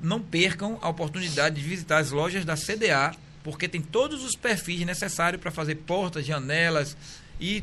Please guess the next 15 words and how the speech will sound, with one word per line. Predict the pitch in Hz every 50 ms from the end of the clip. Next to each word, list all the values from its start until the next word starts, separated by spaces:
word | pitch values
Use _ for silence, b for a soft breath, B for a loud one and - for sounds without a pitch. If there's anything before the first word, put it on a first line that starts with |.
| - -
todo | - 208 226 196
tipo | 170 - 196 -
de | 165 190
acabamento | 175 180 180 175 180 170 156 151 170 170 -
que | -
necessite | 175 175 156 - 160 - - 160 156 -
de | 156 156
perfil | - 165 156 147 147 147
de | 147 160
alumínio | 175 180 151 143 143 147 160
branco, | 143 127 143 143 156 175 190 - 214
anodizado | 202 175 175 185 175 165 139 143 156 170 202 208 220 -
e | 214 214
natural. | 226 233 - - - 160 139 127 123 - - - B B B B B
Então, | - 151 160 175 170